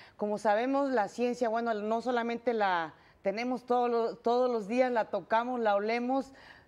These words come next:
el, cada ser humano es un reflejo precisamente también de lo que es la ciencia, pero ¿qué tanto hemos avanzado, por ejemplo, en divulgar la ciencia, en despertar en los niños precisamente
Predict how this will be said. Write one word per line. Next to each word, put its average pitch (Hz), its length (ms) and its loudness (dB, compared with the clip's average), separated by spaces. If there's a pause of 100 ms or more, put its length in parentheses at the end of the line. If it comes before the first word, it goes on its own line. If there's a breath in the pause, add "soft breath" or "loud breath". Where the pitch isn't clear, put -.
el, 190 280 -6
cada 226 340 2
ser 233 200 0
humano 240 520 0
es 233 180 -4
un 226 140 -2
reflejo 233 440 0
precisamente 208 640 -4
también 208 260 -4
de 214 80 0
lo 196 160 -2
que 220 100 -2
es 220 60 -2
la 202 160 -2
ciencia, 233 560 -4 (640 soft breath)
pero 233 500 2 (460 soft breath)
¿qué 302 140 2
tanto 302 460 0
hemos 285 260 0
avanzado, 254 500 0
por 220 140 -4
ejemplo, 240 680 0 (100)
en 208 560 -2
divulgar 214 680 0
la 240 160 -2
ciencia, 240 800 0 (360 loud breath)
en 214 160 -2
despertar 220 760 0
en 277 140 0
los 214 120 -2
niños 254 300 0
precisamente 233 880 -2